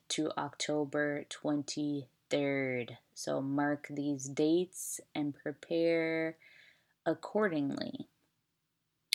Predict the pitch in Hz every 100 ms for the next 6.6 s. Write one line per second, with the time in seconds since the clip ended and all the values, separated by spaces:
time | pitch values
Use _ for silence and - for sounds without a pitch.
0 | - _ 185 180 185 180 - - - -
1 | 226 254 254 - - - - - 170 170
2 | 160 156 - - - 190 226 226 180 175
3 | - 160 160 156 156 156 - - - 147
4 | 147 147 156 143 165 151 135 147 143 151
5 | 175 196 208 226 233 233 240 - 254 254
6 | 262 262 262 262 262